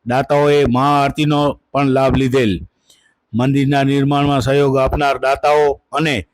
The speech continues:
સ્થાનિક નગરસેવક વિશાલભાઈ ઠક્કરનું સમિતિ વતી સન્માન કરાયું હતું. વધુ વિગતો આપતા મહેન્દ્રસિંહ જાડેજાએ જણાવ્યું હતું કે દર શનિવારે સાંજે ભજન અને સત્સંગનું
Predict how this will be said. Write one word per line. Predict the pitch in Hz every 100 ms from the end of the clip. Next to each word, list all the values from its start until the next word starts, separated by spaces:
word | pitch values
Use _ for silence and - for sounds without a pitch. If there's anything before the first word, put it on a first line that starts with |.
| _ -
સ્થાનિક | - 147 160 151 131
નગરસેવક | 135 143 131 147 143 123
વિશાલભાઈ | 131 147 139 139
ઠક્કરનું | 131 139 151 147 151 143 - _ _
સમિતિ | - 139 170 156
વતી | 151 139 135
સન્માન | 139 143 147 143
કરાયું | 139 139 143 147
હતું. | 143 113 85 _ _ _ _ _ _ _ -
વધુ | 120 135 143 151 135 - - -
વિગતો | 135 143 147
આપતા | 143 139 135 147 139 131 _ _ _ 107
મહેન્દ્રસિંહ | 123 147 147 147 147 135
જાડેજાએ | 135 139 135 139
જણાવ્યું | 123 139 143 143
હતું | 147 156 147
કે | 147 120 - _ _ _
દર | 139 175
શનિવારે | - 139 147 147 143 135
સાંજે | 143 139 139
ભજન | 123 131 151 151
અને | 156 123 143
સત્સંગનું | 131 135 127 156 156 151 139